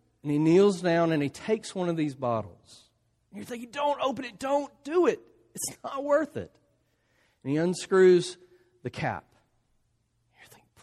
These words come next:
"Please put it down. Put it down." And finally, he screws the lid back on and he sets the bottle on the counter, right? It's incredibly dramatic. And all of a sudden, the, the camera comes in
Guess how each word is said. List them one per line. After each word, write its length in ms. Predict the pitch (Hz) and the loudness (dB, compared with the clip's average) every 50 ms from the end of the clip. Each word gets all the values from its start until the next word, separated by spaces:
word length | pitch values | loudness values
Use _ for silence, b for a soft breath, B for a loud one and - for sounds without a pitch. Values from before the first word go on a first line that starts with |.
| - _ | -20 _
"Please 380 | - 185 208 208 202 190 170 - | -16 -12 -8 -6 -6 -6 -6 -8
put 160 | - - 160 | -10 -8 -8
it 120 | 151 135 123 | -8 -8 -8
down. 280 | 135 123 101 104 104 | -10 -10 -10 -12 -14
Put 200 | - _ - 175 | -10 _ -8 -6
it 80 | 160 131 | -6 -6
down." 240 | 139 117 101 87 85 - _ _ _ _ _ _ _ _ _ _ _ _ _ _ _ _ _ _ _ _ _ _ _ _ _ _ - | -6 -8 -8 -8 -12 -18 _ _ _ _ _ _ _ _ _ _ _ _ _ _ _ _ _ _ _ _ _ _ _ _ _ _ -20
And 80 | 120 | -14
finally, 360 | - 160 165 175 170 160 139 | -10 -6 -4 -2 0 -2 -2
he 140 | 131 127 123 | -2 -4 -6
screws 480 | - - - - - 143 147 147 147 139 | -6 -8 -12 -8 -4 -2 0 0 0 -2
the 100 | 143 135 | -2 0
lid 260 | 127 123 123 113 101 | 0 0 -2 -2 -4
back 200 | 110 107 107 - _ | -8 -10 -10 -12 _
on 300 | 104 90 90 90 85 85 _ _ _ _ _ _ _ | -18 -18 -18 -18 -20 -20 _ _ _ _ _ _ _
and 80 | 117 113 | -16 -14
he 60 | 107 | -14
sets 420 | - - - 156 139 135 - - | -14 -8 -4 -4 -4 -4 -6 -10
the 80 | - 120 | -14 -12
bottle 520 | 117 120 110 107 110 101 98 95 95 - _ _ _ _ _ _ _ _ _ _ - | -8 -6 -4 -4 -4 -6 -8 -10 -14 -16 _ _ _ _ _ _ _ _ _ _ -18
on 120 | 113 107 | -16 -16
the 60 | 104 | -16
counter, 420 | - - - 107 92 87 82 80 78 | -16 -14 -14 -14 -14 -14 -18 -20 -20
right? 300 | 78 82 87 90 90 - _ _ _ _ _ _ _ _ _ _ _ | -20 -20 -18 -18 -18 -20 _ _ _ _ _ _ _ _ _ _ _
It's 120 | _ - 185 | _ -16 -16
incredibly 760 | 135 - - - - - 208 226 233 247 208 180 151 139 120 | -16 -16 -18 -20 -10 -4 -2 0 0 0 0 -2 -2 -2 -2
dramatic. 480 | - 110 95 90 90 85 80 80 82 _ _ _ _ _ _ _ b b b b b b b - | -4 -8 -12 -12 -14 -16 -18 -20 -20 _ _ _ _ _ _ _ b b b b b b b -12
And 100 | 139 - - | -10 -8 -4
all 160 | 180 214 247 | -2 -2 -2
of 80 | 262 254 | -2 -2
a 40 | - | -4
sudden, 440 | - - 226 214 214 208 202 170 | -2 2 4 4 4 4 2 0
the, 180 | 156 143 131 139 - - | 0 -2 -2 -2 -6 -12
the 100 | 156 151 | -16 -14
camera 580 | - - - - 220 233 247 240 220 185 160 - | -12 -12 -6 -2 0 2 4 4 4 4 2 0
comes 560 | - - - - 226 233 247 247 226 196 208 | -2 -6 -2 0 0 2 2 0 0 0 2
in 420 | 208 208 185 160 139 123 113 110 | 2 4 4 4 2 0 -2 -6